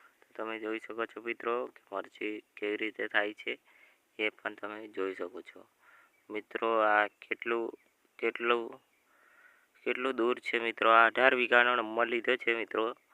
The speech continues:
તેમાં જ અંતરિયું મારીએ છીએ મિત્રો. મિત્રો, તમે જોઈ શકો છો કેવો ઉછેર પડે છે. અને મિત્રો, મરચી કેવી છે એ પણ તમે જોઈ શકો છો મિત્રો.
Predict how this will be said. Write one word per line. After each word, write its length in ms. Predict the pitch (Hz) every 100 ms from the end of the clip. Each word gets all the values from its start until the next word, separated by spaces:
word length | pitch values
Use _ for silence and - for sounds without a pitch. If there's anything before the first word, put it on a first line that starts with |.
| _ -
તેમાં 260 | 113 110 117
જ 40 |
અંતરિયું 680 | 107 107 - 123 120 127 151 _ _ _ _ _ _ _ -
મારીએ 360 | 101 98 95
છીએ 240 | 92 87 87
મિત્રો. 320 | 87 - - _ _ _ - - - -
મિત્રો, 300 | 104 101 107
તમે 300 | - 107 107
જોઈ 240 | 104 110
શકો 300 | 117 113 -
છો 220 | 117 120 120
કેવો 380 | - 107 107
ઉછેર 360 | 98 - 113 113
પડે 280 | - 113 113
છે. 200 | - 120
અને 880 | - _ _ - - _ _ _ 110
મિત્રો, 340 | 107 107 123
મરચી 500 | 120 110 107 - 120
કેવી 320 | - 117 117
છે 160 | 113 113
એ 120 | 117
પણ 200 | - 120
તમે 300 | - 110 117
જોઈ 240 | 110 104 98
શકો 280 | 92 90
છો 140 | 85 -
મિત્રો. 340 | - - -